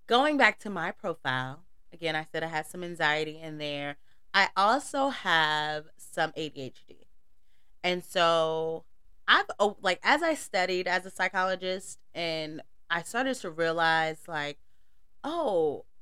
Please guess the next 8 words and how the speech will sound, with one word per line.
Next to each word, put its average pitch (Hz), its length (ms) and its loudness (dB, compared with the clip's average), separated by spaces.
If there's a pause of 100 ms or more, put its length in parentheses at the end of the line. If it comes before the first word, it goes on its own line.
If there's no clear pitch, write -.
I 269 160 4
checked - 420 -4
this 392 240 -8
box. - 240 -4 (560)
Uh-huh. 202 360 0
Procrastination, 240 1200 -2 (140)
mm, 240 280 -8 (240)
check. 214 460 2